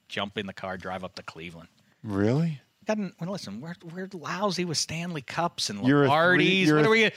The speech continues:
Speaker 1: what are we gonna do with an N B A team?
Speaker 2: You're a three sport city. You're not a, you're not a major city.
Speaker 1: Are, I mean, i-, i-,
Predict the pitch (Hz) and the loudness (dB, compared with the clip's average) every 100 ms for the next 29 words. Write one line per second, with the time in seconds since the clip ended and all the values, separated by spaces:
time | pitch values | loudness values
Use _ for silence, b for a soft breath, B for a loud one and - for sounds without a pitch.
0 | B B 208 262 262 226 190 226 180 175 | B B 2 4 4 4 6 4 4 4
1 | 180 175 170 170 139 92 143 143 - 151 | 4 4 4 2 0 2 4 4 4 2
2 | 151 147 - 123 123 - - 104 90 85 | 4 4 2 0 0 -2 -2 0 0 -4
3 | _ _ _ _ _ _ _ - 123 135 | _ _ _ _ _ _ _ -2 2 4
4 | 120 107 117 135 135 107 98 98 92 - | 2 0 0 2 2 2 0 0 -4 -8
5 | - 92 90 _ - - - 226 - 208 | -8 -10 -10 _ -20 -6 -2 0 0 0
6 | 208 214 214 190 185 - 170 180 | 2 0 0 0 0 -2 0 0